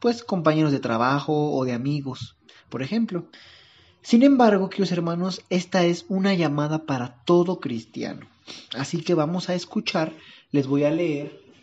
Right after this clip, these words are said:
eh, un, pues, digamos, un, un, un párrafo aquí del diario de Santa Faustina, de, tomado del numeral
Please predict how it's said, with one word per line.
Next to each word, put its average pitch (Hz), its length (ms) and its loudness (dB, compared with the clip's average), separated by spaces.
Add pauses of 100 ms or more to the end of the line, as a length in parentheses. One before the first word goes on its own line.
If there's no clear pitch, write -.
(160)
eh, 117 280 -10
un, 123 760 -8 (560)
pues, 180 160 -2
digamos, 208 400 0
un, 196 160 -2
un, 185 160 -2
un 175 160 -2
párrafo 165 500 0
aquí 156 340 -4
del 147 420 2 (280)
diario 147 640 6 (200)
de 131 140 -2
Santa 123 360 -6
Faustina, 185 760 -2 (540)
de, 127 760 0
tomado 156 400 2
del 143 180 2
numeral 139 500 0